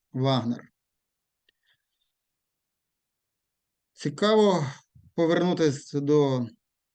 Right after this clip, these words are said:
сторінки, яку ми вже розглядали, і звернути увагу на деталь, яка є внизу, де згадується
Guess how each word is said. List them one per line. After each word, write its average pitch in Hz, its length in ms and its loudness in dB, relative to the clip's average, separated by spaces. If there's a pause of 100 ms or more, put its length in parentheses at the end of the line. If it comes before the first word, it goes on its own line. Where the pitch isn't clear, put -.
(580)
сторінки, 151 440 0
яку 143 240 -2
ми 139 140 0
вже 135 240 -4
розглядали, 165 800 -4 (800)
і 220 140 0
звернути 160 540 0
увагу 151 640 0
на 143 240 -2
деталь, 151 420 -2
яка 139 340 -4
є 135 160 -2
внизу, 135 540 -2 (1120)
де 135 220 -2
згадується 170 840 -2